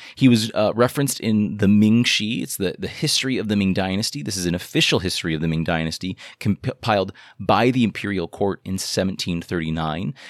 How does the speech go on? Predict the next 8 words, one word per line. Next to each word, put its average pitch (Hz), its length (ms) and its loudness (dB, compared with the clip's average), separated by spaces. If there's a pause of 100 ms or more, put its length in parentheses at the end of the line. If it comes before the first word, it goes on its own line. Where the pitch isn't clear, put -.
which 107 200 0
includes 92 360 -2
a 90 60 0
biography 117 720 -2
of 82 240 -2 (180)
Qi 90 220 -2
Ji 82 160 -4
Guang. 71 360 -4